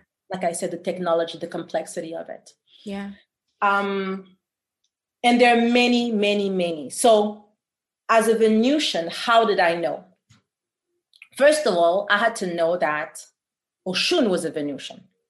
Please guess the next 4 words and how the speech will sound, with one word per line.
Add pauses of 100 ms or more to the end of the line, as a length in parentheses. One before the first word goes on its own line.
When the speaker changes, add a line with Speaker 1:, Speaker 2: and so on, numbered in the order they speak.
(240)
Speaker 2:
Hmm. (500)
Speaker 1:
Because (760)
every
time